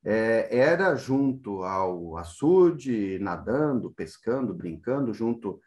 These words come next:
à sanguinha, também a, ao Rio do Peixe, né, onde ia pescar com meu pai, né, com o avô, com tios, primos, enfim,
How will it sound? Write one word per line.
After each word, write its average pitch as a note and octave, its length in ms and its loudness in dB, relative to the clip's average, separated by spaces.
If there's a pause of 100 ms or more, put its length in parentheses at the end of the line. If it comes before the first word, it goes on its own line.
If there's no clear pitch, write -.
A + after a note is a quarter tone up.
(220)
à G2+ 80 -12
sanguinha, G2 800 -4 (440)
também A2+ 360 2
a, C3+ 640 0
ao A2+ 200 0
Rio C3+ 160 -4
do D3 160 -8
Peixe, B2+ 520 0
né, F2+ 200 -8
onde F#2+ 320 -6
ia G2+ 360 0 (380)
pescar G2+ 800 -2
com E2+ 80 -8 (100)
meu F2 220 -6
pai, G#2 360 2
né, F#2 140 -6
com F2+ 220 -10
o E2+ 60 -6
avô, F2+ 520 -2
com F2 160 -8
tios, G#2+ 440 -6
primos, F#2+ 420 -6
enfim, - 420 -8